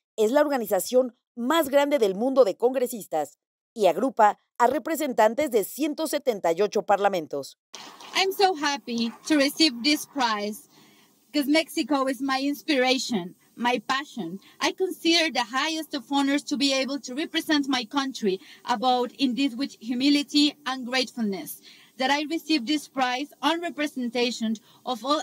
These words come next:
Speaker 2: M Ps and next generation that are changing the world. It's an honor to receive it as the first young woman in Parliament to receive the Kramer Passy Prize in this beautiful country.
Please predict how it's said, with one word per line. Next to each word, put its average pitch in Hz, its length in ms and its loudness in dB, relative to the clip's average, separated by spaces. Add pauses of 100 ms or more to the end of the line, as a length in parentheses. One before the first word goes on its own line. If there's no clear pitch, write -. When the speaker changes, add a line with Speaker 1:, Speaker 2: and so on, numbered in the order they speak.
(100)
Speaker 2:
M 302 240 2
Ps 214 340 -2 (300)
and 262 140 2
next 285 240 2
generation 269 840 0
that 240 180 2
are 247 60 -4
changing 240 480 0
the 220 140 -2
world. 185 400 -2 (440)
It's 381 180 2
an 403 160 -2
honor 330 440 2
to 277 180 -2
receive 254 420 0
it 214 280 -2 (440)
as 285 200 -2
the 277 140 -2
first 359 560 0
young 320 420 0
woman 294 540 2 (280)
in 277 200 4
Parliament 262 720 -2
to 311 100 -2
receive 277 500 -2
the 285 120 -4
Kramer 330 500 0
Passy 262 420 -2
Prize 226 500 -4 (240)
in 285 160 6
this 285 240 -2
beautiful 294 600 -2
country. 240 600 -6